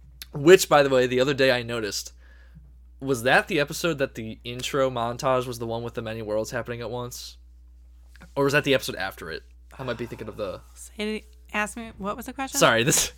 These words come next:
Speaker 1: <laughs> this is getting confusing, but I made a revelation the other day, which I think is interesting. So, one, I'll, I'll rephrase this. There's an, uh, an episode that we've talked about. I can't remember which one it is.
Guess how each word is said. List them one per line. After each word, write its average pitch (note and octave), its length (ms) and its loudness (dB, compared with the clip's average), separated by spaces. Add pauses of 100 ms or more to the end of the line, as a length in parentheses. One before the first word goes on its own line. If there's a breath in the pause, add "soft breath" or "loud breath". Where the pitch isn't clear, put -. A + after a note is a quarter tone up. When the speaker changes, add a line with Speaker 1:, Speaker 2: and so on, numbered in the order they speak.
Speaker 1:
<laughs> - 120 -16
this F3+ 80 -10
is D3 80 -4
getting F3+ 140 2
confusing, C#3+ 300 -2
but B2 100 4
I B2 60 6
made F3 140 2
a F3 40 4
revelation B2 460 0
the G2+ 100 -6
other G2+ 120 -4
day, G#2 100 -2
which A2+ 160 -4
I B2 80 0
think A#2 100 -6
is G2+ 120 -10
interesting. G#2 380 -10 (220 loud breath)
So, B2+ 460 8 (920)
one, C#3 360 4
I'll, D#3 200 6
I'll C3 160 4
rephrase B2 380 0
this. D2 240 -10 (300 soft breath)
There's F#3 300 8
an, F#3+ 220 -4
uh, B2 340 6
an C3 80 0
episode C#3+ 300 2
that A#2 80 0
we've A2 140 -4
talked C3 260 2
about. A#2+ 260 2
I C#3 100 6
can't C#3+ 240 -2
remember B2 280 0
which A#2 160 0
one A2+ 140 -6
it G#2 120 -8
is. G2+ 260 -4